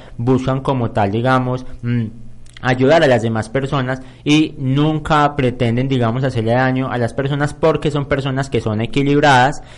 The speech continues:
y acci-, eh, regularmente, eh, digamos que toman una posición de espiritualidad, eh, son tolerantes, son pacientes y este número los confiere, pues, digamos, en un valor de talento y poder,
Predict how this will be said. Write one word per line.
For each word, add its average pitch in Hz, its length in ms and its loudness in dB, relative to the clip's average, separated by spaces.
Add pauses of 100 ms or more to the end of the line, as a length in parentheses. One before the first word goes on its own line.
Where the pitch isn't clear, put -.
(200)
y 117 260 4
acci-, - 720 -2
eh, 120 420 4
regularmente, 127 920 2 (340)
eh, 113 480 6
digamos 123 420 4
que 135 120 2
toman 127 420 4
una 139 220 0
posición 113 440 -2
de 120 60 0
espiritualidad, 143 920 2
eh, 110 720 2
son 131 380 2
tolerantes, 131 760 4
son 117 220 -2
pacientes 127 680 -2 (320)
y 170 200 4
este 160 340 4
número 147 320 2
los 123 220 4
confiere, 117 640 0
pues, 131 360 2
digamos, 127 420 0
en 110 100 -4
un 104 100 -2
valor 120 280 2
de 123 100 -6
talento 131 540 0
y 139 120 0
poder, 139 720 0